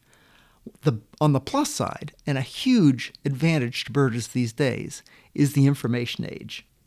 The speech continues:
eBird, many regional and state listservs, and other things like social media, cell phones, email, text messages, social media, made rarities publicly known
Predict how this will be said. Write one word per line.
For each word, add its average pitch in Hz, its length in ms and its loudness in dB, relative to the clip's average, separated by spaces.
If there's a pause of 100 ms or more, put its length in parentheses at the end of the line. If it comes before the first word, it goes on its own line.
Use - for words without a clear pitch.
(260)
eBird, 190 520 4 (340)
many 170 300 2
regional 156 500 0
and 143 80 0
state 143 340 0 (260)
listservs, 170 800 -2 (480)
and - 200 0
other 196 200 4
things 131 420 -4
like 120 160 -4
social 139 380 -2
media, 127 480 -2 (160)
cell 143 320 0
phones, 127 520 -4 (120)
email, 135 500 0 (100)
text 160 300 0
messages, 131 560 -4
social - 380 2
media, 117 420 0 (600)
made 151 440 2 (360)
rarities 151 560 2
publicly 208 540 -2
known 139 300 2